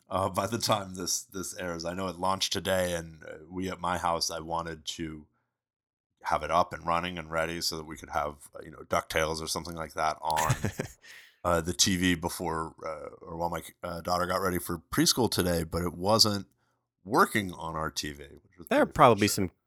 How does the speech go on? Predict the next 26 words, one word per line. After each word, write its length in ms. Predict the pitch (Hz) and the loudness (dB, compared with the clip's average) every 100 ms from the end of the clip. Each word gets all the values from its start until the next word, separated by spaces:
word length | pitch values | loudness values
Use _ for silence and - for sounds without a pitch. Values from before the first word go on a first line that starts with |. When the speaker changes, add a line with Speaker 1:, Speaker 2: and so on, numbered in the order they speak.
| _ | _
Speaker 2:
kinks 340 | - 107 - - | 2 2 2 2
to, 300 | 107 95 95 | 6 8 6
to 140 | 104 | 4
work 280 | 92 92 - | 6 6 6
out, 260 | 92 110 113 | 8 8 6
and 160 | 92 | 4
as 240 | 90 87 90 | 2 2 6
a, 340 | 87 87 85 - - _ - | 8 8 4 -2 -20 _ -4
a 80 | |
very 200 | 90 107 | 6 6
funny 300 | 101 - 107 | 8 6 6
man 240 | 98 98 98 | 6 4 4
on 140 | 90 | 2
Twitter 320 | - 113 98 | 2 2 4
said, 240 | 92 101 101 | 4 6 6
it 180 | 92 - | 4 6
probably, 260 | 113 101 92 | 8 8 6
uh, 80 | 90 | 6
they've 140 | 98 | 4
got 220 | 107 90 | 6 4
Goofy 320 | 87 101 - 85 | 4 0 0 -2
in 100 | 85 | 0
charge 320 | 90 87 90 | 0 0 0
of 80 | 85 | -4
the 140 | 87 | 2
out, 200 | 85 - | 4 2